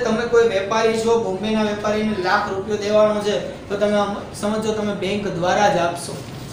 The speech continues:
તમે શેના દ્વારા આપશો? બેંક દ્વારા જ આપશો. કલકત્તાથી કોઈ વેપારીને, રાજકોટના વેપારીને છે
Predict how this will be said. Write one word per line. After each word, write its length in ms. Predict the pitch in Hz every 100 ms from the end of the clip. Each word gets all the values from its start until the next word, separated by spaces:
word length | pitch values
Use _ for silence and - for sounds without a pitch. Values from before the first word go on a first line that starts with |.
| - - - - - - - - - - - - - - -
તમે 200 | 170 185
શેના 300 | 175 208 220
દ્વારા 280 | 214 214 208
આપશો? 220 | 208 - 226 - 180
બેંક 360 | 202 254 269 - -
દ્વારા 380 | 170 185 202 180
જ 100 | 170
આપશો. 360 | 165 - - - - - - - - - - - - - - - - - - - - - - - - - -
કલકત્તાથી 600 | 185 190 202 202 202 202
કોઈ 200 | 208 190
વેપારીને, 480 | 190 208 202 202 196
રાજકોટના 560 | 180 202 202 202 202
વેપારીને 500 | 185 180 196 196 196
છે 200 | 190 214